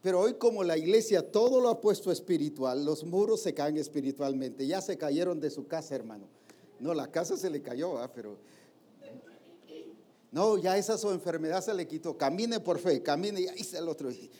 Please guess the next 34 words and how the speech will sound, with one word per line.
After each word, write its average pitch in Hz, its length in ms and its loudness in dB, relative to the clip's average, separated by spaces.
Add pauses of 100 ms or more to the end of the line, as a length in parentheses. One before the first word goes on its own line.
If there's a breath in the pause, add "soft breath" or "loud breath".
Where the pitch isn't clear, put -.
(220 loud breath)
Camine 196 520 2
por 165 180 2
fe, 175 100 4
hermano. 135 360 2
Ca-, 262 200 8
mire 269 320 10
ya 269 220 8
por 214 180 0
fe. 151 100 -2
Así 139 260 -4
va 202 100 0
a 190 40 0
ir 190 120 -2
en 180 120 -4
proceso, 165 680 -6
poco 190 580 -6
a 160 80 -12
poco. - 400 -10 (3500)
No, 123 120 -10
no 175 120 -4
es - 140 -6
eso. 180 520 -4 (840 soft breath)
Ya 156 240 2
esas 214 360 0
cosas 233 580 -2
tienen 175 340 -4
que 170 140 -6
ser 160 260 -6
quitadas 156 680 -4
de 135 100 -4
Misión 135 340 -6
Cristiana 127 400 -12
del 110 100 -16
Calvario. 107 480 -8